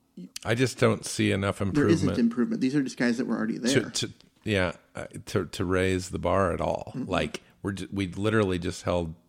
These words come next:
Speaker 1: court.
Speaker 2: Yeah, and, and, th-, and that's okay at some of the positions, like at wide receiver and, and at tight end. I mean, you got Greg Olsen, so that's actually,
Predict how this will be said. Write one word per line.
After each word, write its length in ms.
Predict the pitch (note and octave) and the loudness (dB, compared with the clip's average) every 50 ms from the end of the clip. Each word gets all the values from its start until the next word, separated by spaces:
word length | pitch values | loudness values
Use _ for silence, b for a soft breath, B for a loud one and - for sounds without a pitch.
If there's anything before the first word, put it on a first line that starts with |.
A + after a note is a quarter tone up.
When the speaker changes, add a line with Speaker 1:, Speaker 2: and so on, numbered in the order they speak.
| - | -8
Speaker 1:
court. 280 | - - F#2 E2+ - - - | -4 -2 -2 -2 0 0 2
Speaker 2:
Yeah, 240 | E3+ F#3 D3 B2 - | 4 4 4 2 2
and, 380 | C#3 D3 C#3+ C#3 C#3 B2+ - - _ | 2 4 4 4 4 2 0 -4 _
and, 340 | C#3 C#3+ C3+ C3+ C3 B2+ A#2 B B B B B B B - | -2 0 0 0 0 -2 -4 B B B B B B B -6
th-, 120 | - - - | -4 -2 2
and 160 | F#3+ F#3 F#3+ | 4 6 6
that's 160 | G#3+ A#3 A#3 | 6 6 6
okay 520 | C#4 C4 - - E3+ B2+ B2+ C#3+ F3+ - - - | 4 2 2 2 2 2 2 2 0 -4 -4 -2
at 160 | D3 A#2+ - | -2 -2 -2
some 220 | - - C#3 B2+ | -2 -2 -2 0
of 60 | C3+ | 0
the 60 | C3 B2 | -2 -4
positions, 440 | - B2+ C3 A#2+ A#2 - D3+ C#3 - | -2 -2 -2 -2 0 -2 -4 -4 -4
like 80 | B2 C3 | -4 -4
at 100 | A2+ A#2 | -2 0
wide 160 | A#2 A2+ A#2 | 2 2 2
receiver 500 | B2+ A#2 - - A#2 A2+ A#2+ B2 A#2+ A#2+ | 0 -2 -2 0 0 0 2 2 2 4
and, 180 | A#2 A2+ A2 B2 | 4 4 2 2
and 120 | A#2+ A2+ | 2 0
at 120 | A2+ A#2 | 0 0
tight 260 | - - B2 A#2+ A2+ A#2 | -2 -4 -2 0 2 2
end. 220 | A#2 A#2 A#2 A#2 | 4 4 4 4
I 40 | B2 | 4
mean, 220 | C3+ B2+ B2 - - | 2 2 2 0 0
you 180 | C#3+ B2 B2 B2 | -2 -2 0 2
got 220 | B2+ A#2+ A2+ - | 2 2 2 2
Greg 180 | A#2 A2+ A2 A2 | 2 2 2 0
Olsen, 320 | A2 G2+ - - - - | -2 -4 -6 -8 -10 -8
so 140 | - - A2+ | -4 -2 0
that's 200 | A2+ A2+ A2+ - | 0 0 0 -2
actually, 380 | - - - - A2+ G2+ - | -4 -4 -4 -4 -4 -4 -4